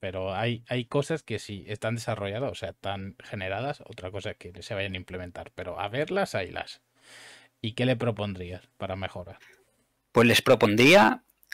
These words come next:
Speaker 2: que con los propios mapas que tienen, algún modo de edición,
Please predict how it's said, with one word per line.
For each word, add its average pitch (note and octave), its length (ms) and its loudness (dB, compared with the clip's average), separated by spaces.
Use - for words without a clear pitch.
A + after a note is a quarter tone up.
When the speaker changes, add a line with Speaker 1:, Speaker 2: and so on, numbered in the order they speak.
Speaker 2:
que - 160 4
con G#2+ 240 6
los G2+ 160 6
propios D3 320 6
mapas D#3 280 6
que B2+ 120 4
tienen, D3+ 580 8
algún G#2+ 420 4
modo C3+ 260 8
de C#3 100 8
edición, G2+ 580 2